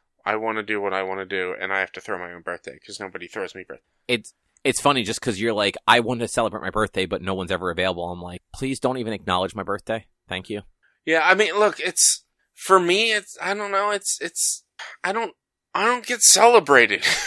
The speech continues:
Speaker 1: Like,
Speaker 2: Yeah, like, the mo-,
Speaker 1: there's
Speaker 2: the most I'm cool with is, like, if so-, like, like, uh, like, messages. Like, like, a text message, a Facebook message, like,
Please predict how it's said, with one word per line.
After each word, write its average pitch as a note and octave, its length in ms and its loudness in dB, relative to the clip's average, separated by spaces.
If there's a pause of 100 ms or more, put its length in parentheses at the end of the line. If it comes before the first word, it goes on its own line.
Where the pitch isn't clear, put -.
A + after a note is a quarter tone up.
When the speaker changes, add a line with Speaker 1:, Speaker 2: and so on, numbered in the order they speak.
(300)
Speaker 1:
Like, A3 140 8 (180)
Speaker 2:
Yeah, - 140 -4 (100)
like, B2 240 0
the B2+ 80 4
mo-, C3 220 4
Speaker 1:
there's F#3+ 460 2
Speaker 2:
the C3 60 2
most C#3+ 240 6
I'm F#3+ 120 0
cool E3+ 200 0
with D#3 220 -2
is, B2+ 160 -2
like, A2+ 320 0
if G#2+ 80 -6
so-, B2+ 160 -2 (100)
like, G#2+ 280 -2
like, G#2+ 200 -4
uh, - 140 -10
like, F#2+ 140 -4
messages. - 580 -6
Like, F#2 320 -6
like, F#2 140 -10
a F#2+ 40 -18
text - 240 -4
message, F#2+ 460 -4
a F2 60 -10
Facebook F2+ 340 -8
message, F#2 460 -10
like, E2+ 180 -10